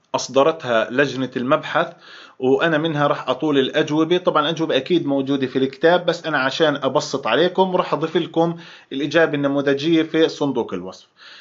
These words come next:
السؤال الأول موجود عندي فرعين. الفرع الأول: "اذكر صفات التصميم الجيد لقواعد البيانات". طبعًا عدم التكرار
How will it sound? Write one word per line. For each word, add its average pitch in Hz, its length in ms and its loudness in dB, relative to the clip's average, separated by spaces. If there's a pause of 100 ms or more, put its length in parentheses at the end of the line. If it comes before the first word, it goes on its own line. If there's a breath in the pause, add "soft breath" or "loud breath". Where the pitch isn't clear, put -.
(140)
السؤال 180 340 2
الأول 165 320 2
موجود 143 360 -2
عندي 135 220 -2
فرعين. 135 540 0
الفرع 143 340 0
الأول: 139 520 2
"اذكر 147 340 -2
صفات 143 580 0
التصميم 143 540 -4
الجيد 135 400 -2
لقواعد 127 520 2
البيانات". 123 640 0 (340 loud breath)
طبعًا 165 540 2
عدم 147 340 0
التكرار 143 680 2